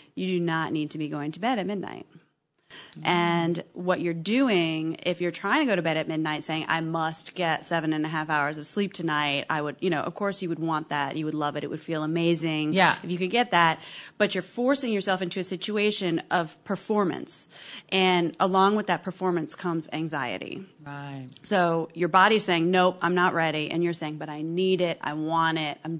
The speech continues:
Speaker 1: desperate. I've gotta fix this. There's something wrong. It's not healthy." You're listening to the media. You're gonna get diabetes. You're gonna get fat,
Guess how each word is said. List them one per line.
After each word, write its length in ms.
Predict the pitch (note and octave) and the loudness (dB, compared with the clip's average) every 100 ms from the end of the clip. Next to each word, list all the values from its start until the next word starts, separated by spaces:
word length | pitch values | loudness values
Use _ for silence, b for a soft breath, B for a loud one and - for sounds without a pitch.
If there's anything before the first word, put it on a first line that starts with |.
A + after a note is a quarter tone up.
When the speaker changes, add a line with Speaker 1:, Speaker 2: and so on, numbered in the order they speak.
| - | -2
Speaker 1:
desperate. 640 | E3 D#3+ - - D#3+ D#3 - | 0 0 -4 -6 -2 -2 -4
I've 80 | E3 | -4
gotta 200 | D#3+ E3 | 0 0
fix 400 | - G3 F#3 - | 0 -2 -2 -4
this. 360 | F3 E3 D#3 - | -2 -2 -2 -6
There's 180 | C#3+ D3 | -10 -6
something 300 | D#3+ D#3+ D#3 | -2 0 2
wrong. 460 | D#3+ E3 E3 D#3+ | 4 6 6 2
It's 140 | E3+ - | -4 -6
not 180 | D3 - | -6 -2
healthy." 680 | F3+ E3 D#3+ E3 D#3 D#3 B B _ | 0 0 -2 -4 -2 -4 B B _
You're 120 | F3 | -2
listening 260 | E3 D#3+ D#3+ | 0 0 -2
to 80 | D#3+ | 0
the 60 | E3+ | 2
media. 480 | F3 F3+ F3 E3 | 4 6 6 4
You're 160 | D#3+ D#3+ | 2 0
gonna 180 | F3 E3 | 0 0
get 180 | E3 D#3 | -2 -2
diabetes. 640 | D#3 D#3+ F3 E3+ E3 D#3 | -2 -2 -2 -2 0 -2
You're 100 | D#3 | -2
gonna 160 | D#3+ D#3 | -4 -2
get 200 | D#3 - - | -4 -4 0
fat, 420 | E3 D#3+ D#3 | 2 4 2